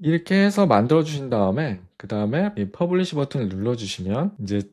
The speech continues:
작업이 완료가 된 거고 이 세팅에 들어가서 여기 쉐어에 들어가서 이 이제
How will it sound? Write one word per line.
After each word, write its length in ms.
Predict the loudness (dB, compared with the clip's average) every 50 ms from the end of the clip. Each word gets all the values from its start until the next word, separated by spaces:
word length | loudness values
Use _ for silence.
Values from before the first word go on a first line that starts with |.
| _ _
작업이 340 | -8 -4 -2 0 2 2 4
완료가 380 | 4 4 4 2 2 2 0
된 180 | 2 0 0 0
거고 420 | 0 -2 -2 -2 -2 -2 -4 -6 -10
이 180 | -12 -12 -12 -12
세팅에 540 | -10 -10 -10 -10 -8 -6 -2 0 0 2 2
들어가서 720 | 2 2 2 2 2 0 0 0 0 0 0 -2 -4 -8 -12
여기 120 | -12 -10
쉐어에 400 | -10 -6 -4 -2 -2 0 0 0
들어가서 480 | 0 0 2 2 2 2 2 0 0 0
이 160 | 0 0 0
이제 300 | 0 0 0 -2 -4 -6